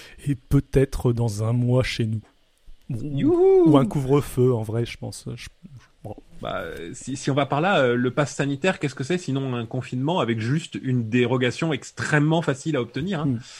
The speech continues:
Speaker 2: Enfin, on va évidemment pas parler non plus, euh, ça, ce serait tirer sur une ambulance, de notre ministre de la Justice mis en examen pour prise illégale d'intérêt par la C J R.
Speaker 1: Bien sûr que non, on l'accuse d'avoir utilisé ses pouvoirs de ministre pour régler ses comptes personnels avec des juges qu'il avait dans le collimateur. C'est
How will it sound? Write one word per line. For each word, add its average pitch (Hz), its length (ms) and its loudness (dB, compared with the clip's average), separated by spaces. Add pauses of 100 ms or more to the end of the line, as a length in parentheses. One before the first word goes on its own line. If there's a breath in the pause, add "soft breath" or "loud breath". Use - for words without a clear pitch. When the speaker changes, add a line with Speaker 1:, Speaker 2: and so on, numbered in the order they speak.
(140 loud breath)
Speaker 2:
Enfin, 143 200 2
on 113 40 2
va 139 120 4
évidemment 226 400 4
pas 214 200 4
parler 196 300 6
non 180 180 4
plus, 185 460 2
euh, 135 60 2
ça, 160 140 0
ce - 120 -6
serait 139 140 -2
tirer 139 200 -2
sur 139 180 -2
une 139 120 2
ambulance, 139 460 0
de 135 80 -2
notre 131 200 -4
ministre 143 300 -2
de 127 40 0
la 123 120 2
Justice 127 440 -4
mis 135 140 2
en 131 100 0
examen 127 380 0
pour 127 160 -2
prise 113 220 -4
illégale 120 380 2
d'intérêt 123 360 0
par 127 140 -2
la 110 80 0
C 117 160 -6
J 143 260 0
R. 131 60 -4 (400 soft breath)
Speaker 1:
Bien 156 100 8
sûr 170 180 2
que 220 100 0
non, 233 280 0
on 143 80 0
l'accuse 143 540 2
d'avoir 147 320 4
utilisé 190 580 -2
ses - 140 2
pouvoirs 233 420 4
de 208 80 4
ministre 233 400 6
pour 226 220 2
régler 214 280 4
ses 208 160 2
comptes 220 200 2
personnels 180 400 6
avec 151 180 8
des 156 160 6
juges 180 260 4
qu'il 147 140 4
avait 147 140 6
dans 170 80 4
le 143 80 4
collimateur. 208 640 6
C'est - 240 -4